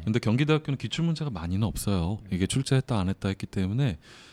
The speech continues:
그러니까 그 기출문제들 프라임더스 카페에서 좀 활용을 해보시면서 한편으로는 경기대학교 논술만 이렇게 준비를 하지 마시고 다른 단문형 학교들 있죠?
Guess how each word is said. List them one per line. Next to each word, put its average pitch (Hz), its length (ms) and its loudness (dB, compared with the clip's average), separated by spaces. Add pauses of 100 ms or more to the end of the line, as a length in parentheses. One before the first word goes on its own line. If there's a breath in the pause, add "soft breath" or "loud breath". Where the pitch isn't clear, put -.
(160 loud breath)
그러니까 110 460 -2
그 101 180 -2
기출문제들 123 680 0
프라임더스 127 520 -2
카페에서 113 460 -4
좀 98 180 -4
활용을 120 360 -2
해보시면서 117 500 -2
한편으로는 127 640 4 (340 loud breath)
경기대학교 160 480 4
논술만 98 540 2
이렇게 82 340 -2
준비를 92 320 0
하지 92 140 -2
마시고 87 580 2 (260 loud breath)
다른 113 300 6
단문형 107 560 4
학교들 113 400 0
있죠? 131 340 2